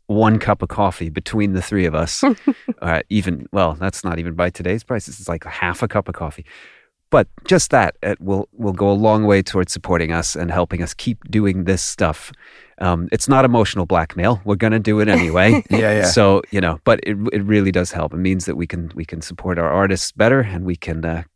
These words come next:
Speaker 1: we can make this our job.
Speaker 2: Yeah, and we're so grateful for everybody that's supporting us in whatever way that you can. If you can't spare it right now, we completely understand that. And, w-,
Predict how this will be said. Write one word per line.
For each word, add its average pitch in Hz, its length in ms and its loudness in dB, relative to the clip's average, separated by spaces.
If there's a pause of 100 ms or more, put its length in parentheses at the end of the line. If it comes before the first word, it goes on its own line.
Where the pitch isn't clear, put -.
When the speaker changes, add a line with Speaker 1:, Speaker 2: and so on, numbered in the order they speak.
(140)
Speaker 1:
we 113 100 -4
can - 160 -4
make 127 220 -2
this - 260 -6
our 135 180 -6
job. 135 640 -8
Speaker 2:
Yeah, 226 360 4
and 202 200 2
we're 202 300 2
so 208 240 0
grateful 185 360 0
for - 140 0
everybody 175 520 2
that's 170 440 0 (380)
supporting 180 420 2
us 175 140 0
in 180 120 4
whatever 170 300 2
way 170 160 4
that 170 120 -2
you 156 80 -4
can. 208 300 2
If 202 120 -4
you 180 80 -4
can't - 240 0
spare 214 260 0
it 214 60 0
right 214 180 2
now, 220 220 4
we 226 120 2
completely 190 520 2
understand 180 500 2
that. 220 240 4
And, 185 400 4 (580)
w-, - 140 0